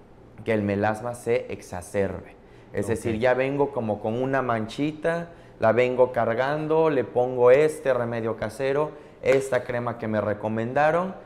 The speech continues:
Speaker 1: y pum, se prende. ¿Por qué? Porque hizo contraste con el sol, ¿no? El sol lo, lo único que desencadenó fue quemar, quemar más tu piel y quemar más la lesión y expandirse todo el melasma.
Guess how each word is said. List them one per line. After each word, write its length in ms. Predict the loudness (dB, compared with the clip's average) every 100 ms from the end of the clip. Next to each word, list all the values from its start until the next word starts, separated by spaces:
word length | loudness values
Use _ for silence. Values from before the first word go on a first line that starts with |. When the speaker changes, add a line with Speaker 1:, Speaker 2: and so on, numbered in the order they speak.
| -16 -14
Speaker 1:
y 80 |
pum, 340 | -6 0 0 -2
se 160 | -8
prende. 460 | -6 -2 -2 -2 -4
¿Por 260 | 0 -2 0
qué? 320 | -2 -2 -6 -18 -20 0
Porque 320 | 0 2 0
hizo 280 | 0 0 -2
contraste 680 | -2 -2 0 0 -2 -6 -6
con 200 | -4 -4
el 120 | -6
sol, 400 | -6 -6 -4 -4
¿no? 240 | -4 -2
El 100 | -4
sol 300 | -4 -4 -4
lo, 280 | -2 -2 -2
lo 200 | -2 0
único 340 | 0 0 -4 -4
que 120 | -2
desencadenó 680 | -2 -4 -4 -2 0 -4
fue 320 | -2 0 0 -2 -16 -20 -6
quemar, 600 | -2 0 0 0 -2 -8 -18 -20 -14
quemar 400 | -8 -4 -2 -2
más 240 | -4 -6 -8
tu 140 | -10
piel 420 | -2 0 0 -4 -14 -20 -10
y 140 | -8
quemar 500 | -4 -2 0 0 -2
más 260 | -2 -6 -4
la 120 | -6
lesión 500 | -6 -6 -4 -4 -4 -6
y 260 | -4 -4 -4 -6 -4
expandirse 840 | -4 -4 -4 -2 -2 -2 -2 -6
todo 280 | -6 -2 0
el 60 | 0
melasma. 560 | -4 -6 -6 -8 -14